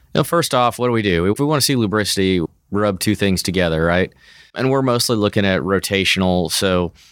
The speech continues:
you know, the traditional lubricity meter, right? You got a spindle, it's got a motor that rotates a ring. You use a torque wrench, you press a block against it.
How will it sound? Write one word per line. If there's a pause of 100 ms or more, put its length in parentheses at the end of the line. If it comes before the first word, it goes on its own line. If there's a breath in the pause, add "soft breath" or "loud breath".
(160 soft breath)
you
know,
the
traditional
lubricity
meter,
right?
You
got
a
spindle, (400 soft breath)
it's
got
a
motor
that
rotates
a
ring.
You
use
a
torque
wrench,
you
press
a
block
against
it.